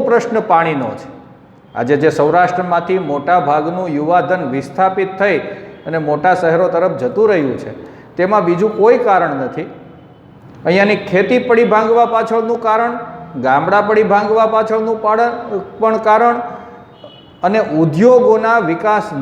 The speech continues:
નહીં થવાનું પણ કારણ પાણી છે. તો આ બાબતમાં આપણે, આપણી કોઈ સરકારોએ અત્યાર સુધીમાં પ્રયત્ન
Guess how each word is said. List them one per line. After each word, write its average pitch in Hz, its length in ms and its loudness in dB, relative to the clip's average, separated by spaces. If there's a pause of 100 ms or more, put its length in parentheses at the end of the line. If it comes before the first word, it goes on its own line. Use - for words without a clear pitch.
નહીં 226 240 0
થવાનું 233 440 0
પણ 185 220 -4
કારણ 143 280 -2 (1000)
પાણી 165 380 2
છે. 92 120 -12 (1120)
તો 214 100 6 (240)
આ 202 100 4
બાબતમાં 185 880 -2
આપણે, 196 300 -4 (320)
આપણી 170 400 0
કોઈ 220 240 4
સરકારોએ 135 640 0 (300)
અત્યાર 214 480 2
સુધીમાં 185 580 -2
પ્રયત્ન 170 420 -2